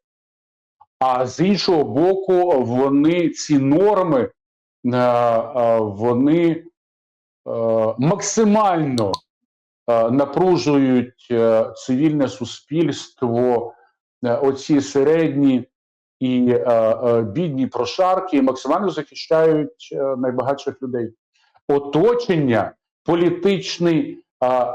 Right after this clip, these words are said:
бомонд, який, е, складається з одного боку, е, з тих, хто таскається,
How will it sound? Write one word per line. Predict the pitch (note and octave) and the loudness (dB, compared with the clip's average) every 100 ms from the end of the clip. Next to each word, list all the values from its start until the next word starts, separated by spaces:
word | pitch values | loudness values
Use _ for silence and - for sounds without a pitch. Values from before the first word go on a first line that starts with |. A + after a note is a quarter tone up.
| - | -8
бомонд, | G2+ D3 C#3+ D#3+ A#3 A#3 D#3+ - | -2 -2 0 2 2 2 0 -4
який, | C#3 A#2+ C#3+ C#3+ - F3+ G3 G3 F3+ D#3+ | -4 0 -2 -2 -6 -2 2 2 -2 -6
е, | - C#3 B2+ B2 | -2 2 2 2
складається | - C#3+ C3 E3+ E3+ D#3+ - D3+ B2+ - - _ _ B2 | 0 -2 2 2 2 -2 -2 0 0 -2 -16 _ _ -8
з | B2 | -2
одного | D#3 F3+ D3+ | 0 2 2
боку, | C3 C3+ - C3 A2 G#2 B2 | 2 0 0 0 -2 0 0
е, | A#2+ | 0
з | A2 A2 C3+ | 0 -2 -2
тих, | E3 D#3 | 0 -2
хто | - C3 | 0 -4
таскається, | C3 - D3+ C#3+ B2+ B2 - A2 | -4 -2 0 2 0 -4 -2 -2